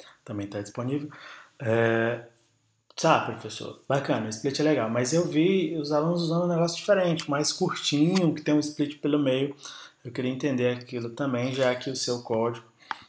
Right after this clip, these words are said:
ficou um pouco maior, né? O objetivo do split nesse caso, de questões como essa do Uri, que terão várias entradas por linha,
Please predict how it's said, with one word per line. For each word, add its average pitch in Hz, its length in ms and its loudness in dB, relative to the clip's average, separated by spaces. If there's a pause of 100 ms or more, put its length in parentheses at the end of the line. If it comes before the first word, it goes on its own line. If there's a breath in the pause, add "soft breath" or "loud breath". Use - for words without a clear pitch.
(100)
ficou - 260 -6
um 123 140 -4
pouco 127 260 0
maior, 135 520 0
né? 113 160 -2
O 120 60 2
objetivo 113 520 -6
do 113 80 -10
split 113 460 -6
nesse 123 320 -4
caso, 135 420 -2
de 113 120 -8
questões 110 500 -4
como 110 260 -4
essa 101 260 -4
do 107 160 -6
Uri, 139 340 0
que - 140 -20
terão 104 300 -6
várias 110 300 0
entradas 104 500 -6
por 113 240 -4
linha, 120 340 -2